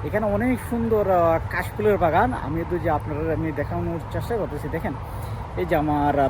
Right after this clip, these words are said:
পিছন সাইডটা আপনারা অবশ্যই দেখতেছেন, এই যে পুরা কাশফুল আর কাশফুল এদিকে। ওয়াও, অনেক সুন্দর না? আর আমি তো এই সাইডটা আপনারা দেখাই।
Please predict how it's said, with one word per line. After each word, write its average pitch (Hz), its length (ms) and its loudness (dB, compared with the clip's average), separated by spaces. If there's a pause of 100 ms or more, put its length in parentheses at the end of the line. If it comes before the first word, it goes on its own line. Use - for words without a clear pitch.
পিছন 185 220 2
সাইডটা 220 260 2
আপনারা 190 260 2
অবশ্যই 202 300 2
দেখতেছেন, 180 480 2 (440)
এই 160 100 4
যে 147 160 2 (1160)
পুরা 233 480 8 (120)
কাশফুল 170 520 6
আর 151 200 8
কাশফুল 147 420 2
এদিকে। 143 320 0 (280)
ওয়াও, 135 260 4 (420)
অনেক 170 160 -2
সুন্দর 190 240 -2
না? 185 200 -2 (580)
আর 156 140 0
আমি 160 180 2
তো 185 80 -2
এই 185 80 0
সাইডটা 190 280 -6
আপনারা 143 220 -8
দেখাই। 127 260 -8